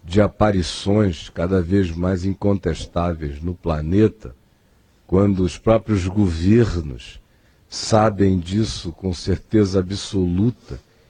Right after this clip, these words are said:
e guardam as sete chaves como um santo grau absolutamente proibido,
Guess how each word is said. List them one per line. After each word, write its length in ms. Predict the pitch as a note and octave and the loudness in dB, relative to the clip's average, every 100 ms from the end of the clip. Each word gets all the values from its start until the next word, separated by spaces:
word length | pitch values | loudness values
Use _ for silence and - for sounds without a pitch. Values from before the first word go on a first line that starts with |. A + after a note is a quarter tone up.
| _ | _
e 60 | F2 | -8
guardam 560 | E2+ G2+ B2 A#2+ G#2 G#2 | 0 4 4 4 2 2
as 120 | F#2 | 0
sete 420 | - A2+ - E2 | 0 0 0 -6
chaves 760 | - - G2+ A2 G2+ D2 B1+ - | -8 -2 2 2 2 -2 -12 -16
como 600 | - F#2 G2 F2+ D#2 B1+ _ _ _ _ - | -4 -2 0 -2 -4 -8 _ _ _ _ -8
um 240 | E2 F2 | -4 -2
santo 480 | D2+ - A#2 G#2+ F#2+ | -4 0 2 2 -4
grau 440 | E2+ F#2+ A2 A2 | 0 2 4 4
absolutamente 920 | F2+ F2+ - G2 G#2+ G#2 E2+ G2 G#2 - | 2 -2 -2 0 0 -2 -2 0 -4 -6
proibido, 1120 | - G#2+ G2+ D#2 D2+ G#2+ B2+ A2+ F2+ E2 | 0 2 2 0 0 4 4 2 -4 -8